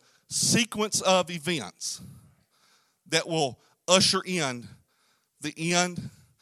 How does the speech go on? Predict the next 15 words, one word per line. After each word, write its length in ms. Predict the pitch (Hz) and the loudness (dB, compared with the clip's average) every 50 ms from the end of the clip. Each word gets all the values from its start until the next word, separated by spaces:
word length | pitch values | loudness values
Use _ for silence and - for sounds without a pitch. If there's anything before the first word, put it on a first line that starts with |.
| _ _ _ _ _ | _ _ _ _ _
the 80 | - 147 | -16 -16
eternity 680 | - 147 139 - - 170 170 170 156 147 139 139 131 113 - - _ - | -14 -8 -4 -4 -2 -2 -2 -4 -4 -6 -8 -10 -12 -14 -20 -20 _ -10
that 180 | 135 - - | -10 -8 -6
we 140 | 139 160 170 | -4 -4 -4
will 140 | 139 143 - | -4 -6 -6
enter 240 | 147 147 143 135 127 | -8 -8 -8 -8 -8
into. 280 | 127 123 117 - - 110 | -8 -10 -10 -10 -12 -12
Is 520 | 92 85 _ _ _ _ _ _ _ - | -14 -14 _ _ _ _ _ _ _ -2
that 120 | 143 147 156 | 0 0 0
okay? 300 | 165 - - 185 180 208 | 0 0 0 2 2 2
You 160 | 240 233 185 | 0 -2 -8
gonna 120 | 135 135 131 | -10 -8 -6
stay 240 | - - - 156 165 | -6 -4 -4 -4 -4
with 200 | 160 180 190 196 | -2 -2 -4 -2
me? 180 | 226 247 240 | -4 -8 -10